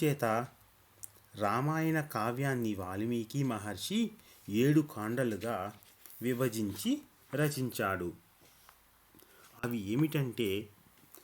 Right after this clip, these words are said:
మొదటిది బాలకాండము, రెండవది అయోధ్యకాండము, మూడవది అరణ్యకాండము, నాలుగవది కిష్కింధాకాండము,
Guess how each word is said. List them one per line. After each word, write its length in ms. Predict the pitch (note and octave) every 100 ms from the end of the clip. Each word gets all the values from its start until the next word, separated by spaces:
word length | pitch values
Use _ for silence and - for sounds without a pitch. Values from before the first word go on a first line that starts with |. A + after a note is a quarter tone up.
| - - -
మొదటిది 720 | G#2+ G#2+ D3 E3 B2+ G#2 A#2 - - -
బాలకాండము, 1080 | F#2 G2 G#2 C#3 C#3+ A#2+ G#2+ G2 F#2+ F#2 F2 - - _ _ _ _ _ _ - _
రెండవది 760 | F#2 G2 G2 A#2 A2 A2+ A3+ - - - - -
అయోధ్యకాండము, 1200 | G2 G#2+ E3+ D3+ D#3 D3+ A#2+ G#2+ F#2+ F#2 F2+ F2 - - _ _ - _ _ _ _ -
మూడవది 840 | A2 B2+ F3 F#3 D#3+ A#2+ G#2 G#2+ - - - _ -
అరణ్యకాండము, 1120 | F#2+ B2 E3 F3+ F3+ B2 G#2+ G2+ F#2 F2+ E2+ - - _ _ _ _ _ _ - - - - -
నాలుగవది 880 | G#2 F#2+ A2 C3+ D3 C3+ A#2 G#2 A2+ - - - -
కిష్కింధాకాండము, 1200 | - C#3+ - E3+ E3 D#3+ D#3+ B2+ G#2+ G2 F#2 F2+